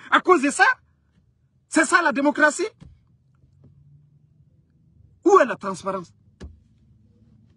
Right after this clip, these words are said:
Aujourd'hui, les caisses sont vides. Vous, vous avez accusé les anciens juste parce que vous, vous voulez leur poste.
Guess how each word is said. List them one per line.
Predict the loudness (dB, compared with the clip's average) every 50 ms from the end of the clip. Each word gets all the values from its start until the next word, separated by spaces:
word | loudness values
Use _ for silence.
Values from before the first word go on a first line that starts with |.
| _ _ _ _ _ _ _ _ _ _ _ -6
Aujourd'hui, | -6 -4 -2 -2 -4 -4 -4
les | -6 -6 -6
caisses | -6 -8 -10 -10 -8
sont | -10 -10 -10
vides. | -8 -8 -8 -8 -10 -14 _ _ _ _ _ _ _ _ -20 -20 -20 -20 -20 _ _ _ _ _ _ _ _ _ _ _ _ _ _ -20 -20 -20 _ -4
Vous, | 0 0 2
vous | 2 0 -2 -2
avez | -2 0 0
accusé | 0 0 -2 -6 -6 -6 -6 -6 -6
les | -8 -8 -8 -8
anciens | -8 -8 -10 -12 -14 -16 -18 -20 -20 -20 -20 -20 -20 _ _ _ _ _ -14
juste | -10 -6 -4 -4 -4 -4 -4
parce | -4 -4 -4 -2
que | -2 -2
vous, | -2 -2 -2 -4 -4 -4 -4 -6 -12 -20 -14
vous | -12 -10 -8
voulez | -6 -2 0 0 0
leur | 2 2 0 0 -2
poste. | -6 -8 -8 -6 -6 -8 -8 -10 -12 -16